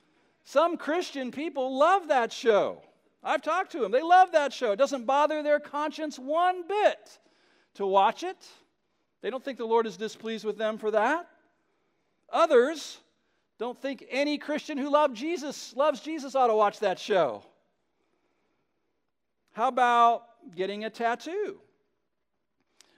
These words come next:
What about vaping? How about going to R-rated movies? How about having H B O in your home? How about homeschooling? I mean, all real Christians homeschool their kids, right?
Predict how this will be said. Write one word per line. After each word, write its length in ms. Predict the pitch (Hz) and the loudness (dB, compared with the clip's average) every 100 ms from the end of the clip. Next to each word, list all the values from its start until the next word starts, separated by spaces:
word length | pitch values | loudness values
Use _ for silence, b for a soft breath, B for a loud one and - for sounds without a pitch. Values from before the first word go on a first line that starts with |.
| _ | _
What 160 | 160 | -10
about 320 | 190 226 240 196 | 0 0 0 0
vaping? 460 | 269 349 240 147 | -2 0 -4 -4
How 80 | 190 | -2
about 220 | 214 196 | -2 0
going 200 | 220 220 | 0 0
to 80 | 220 | 2
R-rated 520 | 214 233 233 233 247 | 4 6 8 6 4
movies? 420 | 285 359 285 180 | -4 -6 -6 -6
How 100 | 202 | -4
about 220 | 208 226 202 | 0 0 0
having 300 | 226 226 226 | -4 -2 -4
H 280 | 247 - | -4 -6
B 200 | 202 254 | -6 4
O 220 | 277 302 269 | 8 8 6
in 100 | 262 | 2
your 100 | 254 | 0
home? 320 | 330 349 262 | 2 2 2
How 140 | 233 | 0
about 260 | 269 294 - | 2 0 4
homeschooling? 1000 | 302 339 339 - - 381 440 392 220 185 | 6 6 4 -4 -4 0 2 2 -2 -4
I 60 | |
mean, 180 | 208 214 | -4 -4
all 380 | 214 277 285 240 | 2 6 6 6
real 240 | 269 330 | 2 -4
Christians 480 | - 254 - 214 196 | -6 -12 -8 -10 -8
homeschool 480 | 233 208 - 233 196 | -10 -10 -10 -6 -6
their 140 | 185 | -6
kids, 400 | - 349 285 143 | -8 -6 -6 -2
right? 320 | 170 233 294 | -2 0 -2